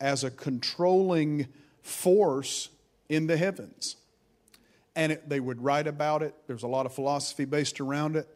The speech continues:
And John came out. John knew this. And John's saying, "No, no, let me tell you who the logos really is. Let me tell you who that power in the heavens really is.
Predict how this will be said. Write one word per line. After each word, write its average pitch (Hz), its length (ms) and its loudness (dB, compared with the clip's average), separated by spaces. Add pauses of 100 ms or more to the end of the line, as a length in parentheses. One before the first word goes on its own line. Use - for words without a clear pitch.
(320)
And 143 160 -4
John 220 400 4
came 151 260 0
out. 131 320 -4
John 170 380 0
knew 131 140 0
this. 123 480 -6 (540)
And 160 160 0
John's 208 400 2
saying, 143 380 2
"No, 185 120 -4
no, 180 200 0
let 196 80 2
me 190 80 0
tell 202 220 4
you 160 200 2 (300)
who 175 160 2
the 156 140 2
logos 147 520 0
really 127 300 -2
is. - 320 -10 (1080)
Let 175 120 4
me 208 100 6
tell 202 160 4
you 180 140 6
who 185 100 2
that 165 320 2
power 165 420 2
in 139 140 -4
the 135 80 0
heavens 123 640 -2 (400)
really 135 400 2
is. 107 380 -8